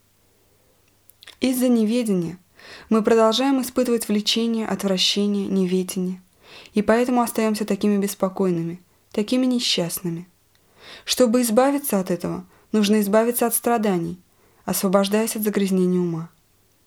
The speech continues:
Любой может практиковать и получить те же результаты. Паччатам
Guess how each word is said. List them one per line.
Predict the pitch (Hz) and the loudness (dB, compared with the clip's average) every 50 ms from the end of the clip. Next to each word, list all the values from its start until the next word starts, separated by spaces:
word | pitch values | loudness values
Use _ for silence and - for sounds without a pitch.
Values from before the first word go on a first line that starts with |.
| _ - _ _ _ _ _ | _ -20 _ _ _ _ _
Любой | - 214 214 220 202 208 240 269 | -2 0 0 2 2 4 4 4
может | 277 269 269 262 262 240 | 4 4 2 0 -2 -2
практиковать | - 226 214 - - 208 - 196 196 196 214 226 226 - _ _ - - - - - _ | -2 -4 -4 -4 -6 -2 0 0 2 2 0 -2 -2 -8 _ _ -20 -20 -20 -20 -8 _
и | - 196 | -4 0
получить | 185 214 208 208 202 - 208 202 - | 2 2 2 2 2 0 -2 -4 -4
те | - - 233 254 | -2 2 2 2
же | 247 247 247 | 2 0 -2
результаты. | 240 233 226 233 226 226 - 190 175 165 - - 175 185 180 _ _ _ _ _ _ _ _ _ _ _ _ _ _ _ | -2 -2 -4 -4 -4 -2 -4 -4 -4 -4 -8 -10 -12 -12 -12 _ _ _ _ _ _ _ _ _ _ _ _ _ _ _
Паччатам | - 233 254 247 - - _ _ - - 226 214 214 - _ _ - 214 208 202 202 202 202 196 202 | 2 2 2 0 -8 -20 _ _ -2 -2 -2 -2 -4 -6 _ _ -2 0 2 2 2 0 -2 -4 -6